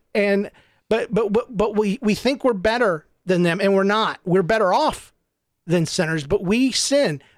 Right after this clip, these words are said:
The Bible Belt, for instance, has the highest rate of teen pregnancy, the highest rate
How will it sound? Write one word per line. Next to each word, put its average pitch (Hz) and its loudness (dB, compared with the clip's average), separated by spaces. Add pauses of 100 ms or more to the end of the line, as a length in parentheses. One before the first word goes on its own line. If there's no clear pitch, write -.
(120)
The 185 0
Bible 262 0
Belt, 180 -2 (140)
for 190 0
instance, 185 -2
has 220 -2
the 214 -2
highest 240 -2
rate 254 0
of 220 -2
teen 247 2
pregnancy, 240 0
the 180 -2
highest 226 -2
rate 247 0